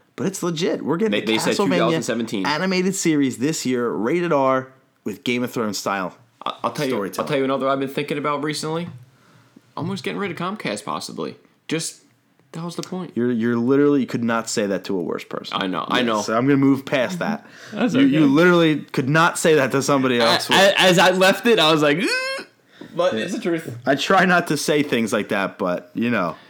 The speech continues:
Speaker 1: everybody at this point should know
Speaker 2: Just
Speaker 1: my
Speaker 2: look.
Speaker 1: affiliation.
Speaker 2: Bless you.
Speaker 1: So, Stranger Things two, another Netflix series, gets the teaser during the Super Bowl. Drops a teaser, good teaser, solid.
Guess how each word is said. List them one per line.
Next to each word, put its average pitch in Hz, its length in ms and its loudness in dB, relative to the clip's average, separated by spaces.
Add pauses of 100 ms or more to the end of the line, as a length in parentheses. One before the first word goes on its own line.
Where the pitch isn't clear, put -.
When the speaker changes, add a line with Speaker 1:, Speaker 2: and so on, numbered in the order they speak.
(160)
Speaker 1:
everybody 110 480 0
at 107 120 -2
this 113 160 -2
point 101 420 -6
should 101 180 -6
know 90 320 -2
Speaker 2:
Just - 320 -8
Speaker 1:
my 92 160 -2
Speaker 2:
look. 85 80 -6
Speaker 1:
affiliation. 85 560 -6 (720)
Speaker 2:
Bless - 200 -6
you. - 120 -10 (160)
Speaker 1:
So, 87 440 -6 (600)
Stranger 247 340 4
Things 180 320 -2
two, 120 440 2 (300)
another 165 200 6
Netflix 123 460 0
series, 127 440 0 (760)
gets 180 220 2
the 196 100 0
teaser 156 480 0 (100)
during 127 160 -2
the 147 80 -4
Super 131 160 -4
Bowl. 113 400 -4 (460)
Drops 104 280 0
a 143 40 -2
teaser, 120 340 -4 (140)
good 131 300 -2
teaser, 120 380 0
solid. 101 420 0